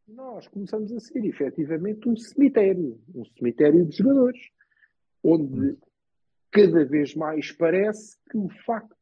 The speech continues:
Speaker 1: de tu possuires algum talento, alguma queda para jogar este jogo, é um handicap do caraças. Aí, epá, isso está mal.
Speaker 2: Mas não é
Speaker 1: E
Speaker 2: no
Speaker 1: tu só
Speaker 2: golfe.
Speaker 1: vais jogar
Speaker 2: É um handicap,
Speaker 1: e tu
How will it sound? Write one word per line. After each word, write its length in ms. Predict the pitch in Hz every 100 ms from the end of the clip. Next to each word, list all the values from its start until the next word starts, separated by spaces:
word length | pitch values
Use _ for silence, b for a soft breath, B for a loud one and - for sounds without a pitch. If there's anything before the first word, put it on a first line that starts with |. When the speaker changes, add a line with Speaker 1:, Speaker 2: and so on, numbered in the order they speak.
| -
Speaker 1:
de 220 | 127 139
tu 200 | - 180
possuires 640 | - - - 226 226 135 127
algum 440 | 127 143 147 170
talento, 560 | - 190 190 240 180 -
alguma 420 | 147 151 180 185
queda 640 | 175 - 294 208 135 92 - b b b _
para 160 | 214 190
jogar 380 | 151 262 220
este 360 | 147 139 - -
jogo, 400 | 160 240 254 - _ _ _ _ _ -
é 60 |
um 120 | 359 202
handicap 480 | 151 131 - 127 -
do 80 | 120
caraças. 480 | - 90 - _ _ _ 135
Aí, 420 | 123 135 196 208
epá, 560 | 269 277 277 - 113 98
isso 160 | -
está 180 | - 220
mal. 340 | 240 220 220 - B
Speaker 2:
Mas 140 | 104 113
não 100 | 139
é 20 |
Speaker 1:
E 40 |
Speaker 2:
no 80 | 190
Speaker 1:
tu 60 | 180
só 60 |
Speaker 2:
golfe. 120 | 185 175
Speaker 1:
vais 160 | 175 156
jogar 240 | 208 220
Speaker 2:
É 60 | -
um 80 | 113
handicap, 480 | 123 120 - 175 208
Speaker 1:
e 80 |
tu 60 | 214